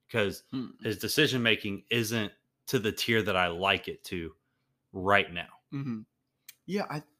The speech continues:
Speaker 2: I'm, I'm a little hung on him because I'm very, uh, I'm, I'll be out there. Like, I'm, I'm a fan of Johnny Davis. I, I like his play style. Um, I think he's a little,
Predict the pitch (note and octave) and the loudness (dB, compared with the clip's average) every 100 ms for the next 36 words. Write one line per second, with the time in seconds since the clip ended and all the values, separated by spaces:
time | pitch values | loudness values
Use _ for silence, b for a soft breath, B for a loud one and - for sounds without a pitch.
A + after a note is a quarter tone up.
0 | - _ b b b b b - E4+ - | -20 _ b b b b b 2 2 4
1 | G#3 E4+ F4 G3 F3+ G#3 E3 C3+ C#3 F3+ | 6 6 6 4 4 4 4 4 2 2
2 | D#3+ C3 D3+ A#3 C#4+ B3+ E3 _ _ _ | 2 4 2 4 4 2 0 _ _ _
3 | _ _ _ _ _ - D3+ - D3+ F3 | _ _ _ _ _ 4 6 6 2 4
4 | - D#3+ D#3 C#3 C#3 A#2+ F#3 E3 G3+ E3 | 4 6 4 2 0 2 6 6 6 2
5 | B3 - C#3 D#3 C3 A#2 A2 A2 A#2+ B2 | 2 0 2 2 2 -2 -4 -4 -2 -2
6 | - C#3 D3 D3+ - - D3 - D3+ D3+ | 0 2 2 0 -4 -2 -2 2 4 4
7 | D3+ b b b b B2+ B2+ A#2+ B2+ - | 2 b b b b -2 0 0 -4 -6
8 | F#3+ A3 - A3+ E3 B2 A#2+ B2+ D3 D#3+ | -6 -6 -4 -2 -2 -2 -2 0 2 4
9 | D#3+ D#3+ D3+ | 2 0 -4